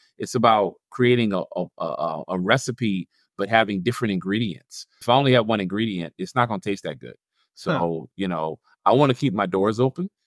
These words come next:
Speaker 1: And in order to do that, you wanna have successful partnerships that can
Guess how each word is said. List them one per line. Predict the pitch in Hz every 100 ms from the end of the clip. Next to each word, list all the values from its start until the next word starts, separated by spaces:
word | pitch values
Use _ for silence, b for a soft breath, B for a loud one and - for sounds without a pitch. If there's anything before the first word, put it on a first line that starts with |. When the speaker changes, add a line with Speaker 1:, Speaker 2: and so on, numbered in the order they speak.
| _ -
Speaker 1:
And | 104 101 98
in | 104
order | 117
to | 101
do | 82 131
that, | 127 98 87 87 _
you | - 110
wanna | 110 107 98
have | 98 92
successful | - 90 104 95
partnerships | 87 101 87 90 87 78 - - _ _
that | 82 92 85
can | 98 87 -